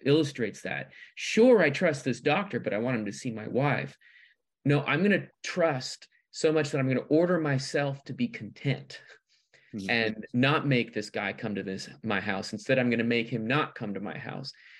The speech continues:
Speaker 1: But it, um, for new readers, this story always strikes a funny note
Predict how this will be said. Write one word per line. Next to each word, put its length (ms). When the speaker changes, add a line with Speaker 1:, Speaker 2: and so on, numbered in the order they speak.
Speaker 1:
But 160
it, 260
um, 440
for 160
new 260
readers, 400
this 160
story 340
always 380
strikes 480
a 60
funny 560
note 440